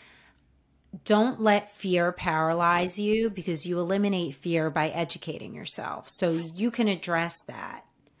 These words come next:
And guilt, um, guilt also kinda went away as soon as I started educating myself.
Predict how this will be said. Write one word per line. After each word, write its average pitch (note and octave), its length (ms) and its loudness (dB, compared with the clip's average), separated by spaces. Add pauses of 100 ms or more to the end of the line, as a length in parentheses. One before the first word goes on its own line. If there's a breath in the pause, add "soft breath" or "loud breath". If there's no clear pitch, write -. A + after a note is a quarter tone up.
(720 soft breath)
And G3+ 400 6
guilt, A3+ 720 4 (260)
um, F3+ 680 2 (840)
guilt C#4 280 0
also C#4+ 320 2
kinda A3 260 2
went G3+ 220 2
away G3 320 2
as D#3+ 120 -2
soon E3+ 160 -4
as E3+ 120 -4
I E3+ 100 0
started F3 460 0
educating F3+ 600 -2
myself. D3+ 640 -4